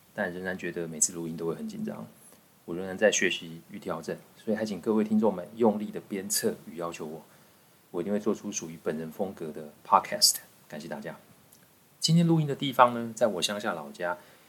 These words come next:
所以各位啊，待会如果有听到惨叫声，也不要太意外。我的音频啊，尽量做到原汁原味，让各位体验一下不同的情境，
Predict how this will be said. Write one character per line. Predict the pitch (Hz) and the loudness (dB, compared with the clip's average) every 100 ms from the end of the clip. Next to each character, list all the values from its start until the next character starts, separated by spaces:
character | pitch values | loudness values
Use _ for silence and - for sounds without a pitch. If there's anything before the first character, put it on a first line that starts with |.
| - - | -20 -10
所 | - | -8
以 | 98 | 0
各 | 113 104 | 2 4
位 | 98 | 2
啊， | 82 - | 0 -2
待 | 104 | -4
会 | 95 | -4
如 | 85 104 | -6 -8
果 | 90 | -8
有 | |
听 | 78 98 | -10 -12
到 | 98 90 | -12 -4
惨 | - 87 85 90 | 0 0 -2 -2
叫 | 107 87 | 0 0
声， | - 85 82 | -2 -10 -12
也 | 85 76 | -10 -4
不 | 82 | -2
要 | 82 | 0
太 | 80 | -2
意 | 78 | -4
外。 | 76 76 - - _ _ - | -8 -10 -12 -20 _ _ -8
我 | 85 | -4
的 | |
音 | 110 113 | 4 4
频 | 113 80 | 2 -6
啊， | 82 - | -12 -16
尽 | - 98 | -10 -8
量 | 90 | -6
做 | 92 | -8
到 | 87 80 | -8 -10
原 | 78 87 | -10 -10
汁 | 87 101 | -8 -8
原 | 90 78 87 | -8 -10 -10
味， | 80 - | -12 -12
让 | 85 | -12
各 | - 87 | -8 -6
位 | 82 | -6
体 | - 95 | -10 -12
验 | 92 | -12
一 | 80 | -12
下 | 87 - | -14 -2
不 | 113 | -2
同 | 95 85 | -2 -6
的 | |
情 | - - | -6 -2
境， | 104 | -2